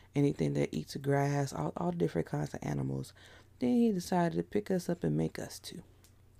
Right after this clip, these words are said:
Out of the dirt. Then He said, "Oh, we made this man. Well, you know, he should be by himself. Let's make something out of him.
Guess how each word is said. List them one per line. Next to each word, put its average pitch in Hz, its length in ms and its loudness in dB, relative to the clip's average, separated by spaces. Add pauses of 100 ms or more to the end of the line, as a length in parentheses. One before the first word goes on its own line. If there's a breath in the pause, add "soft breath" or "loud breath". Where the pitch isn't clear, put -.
(520)
Out 151 140 2
of 165 180 4
the 165 60 0
dirt. - 380 -4 (360 loud breath)
Then 175 80 4
He 170 100 4
said, 165 240 0
"Oh, 175 140 2
we 156 120 2
made 160 240 2
this 151 220 0
man. 165 360 2
Well, 156 100 2
you 156 80 2
know, 165 140 4
he 160 120 2
should 151 240 -2
be 151 100 0
by 156 160 2
himself. 160 300 -2
Let's 165 180 -2
make 151 280 -2 (340 loud breath)
something - 420 -2
out 143 200 -2
of 127 100 -4
him. - 300 -2